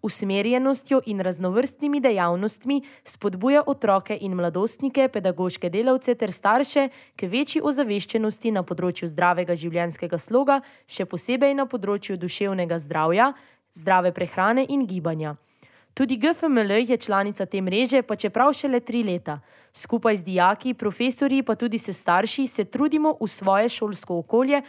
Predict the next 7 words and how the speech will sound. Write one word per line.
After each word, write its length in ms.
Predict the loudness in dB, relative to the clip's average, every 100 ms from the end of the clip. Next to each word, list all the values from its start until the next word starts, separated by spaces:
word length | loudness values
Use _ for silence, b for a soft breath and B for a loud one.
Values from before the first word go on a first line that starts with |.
| B B
vključiti 540 | -12 -2 -2 -2 -4 -2
promocijo 640 | -2 -2 -4 -4 -6 -6
zdravja 440 | 2 4 4 4
kot 180 | 0 -6
del 280 | -4 -2 0
našega 380 | -2 -2 -2 0
vsakdanjika. 960 | 0 -4 -2 0 0 -4 -8 -10 -12